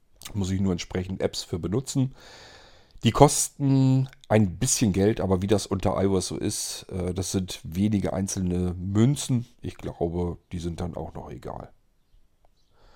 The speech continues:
Ähm, gibt, glaube ich, auch, je nachdem, wo man sich drauf bewegt, also gerade so unter Android gibt's natürlich auch kostenlose Alternativen.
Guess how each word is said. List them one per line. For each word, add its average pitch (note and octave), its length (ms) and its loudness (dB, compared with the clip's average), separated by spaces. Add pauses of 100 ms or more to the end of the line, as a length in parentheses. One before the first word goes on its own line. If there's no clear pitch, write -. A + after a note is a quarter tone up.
(400)
Ähm, F#2 560 -2
gibt, - 300 4
glaube A2+ 280 6
ich, - 120 -6
auch, A2 340 4 (120)
je G#2 180 4
nachdem, G#2+ 380 0
wo G#2 100 4
man G#2 140 2
sich G2+ 160 -8
drauf - 380 -2
bewegt, F#2+ 560 -4
also F2 160 -4
gerade F#2 240 -2
so G2 100 0
unter F2+ 180 0
Android F#2+ 300 0
gibt's - 180 -4
natürlich F#2+ 260 0
auch - 80 -6
kostenlose G2 560 -4
Alternativen. G2 800 -2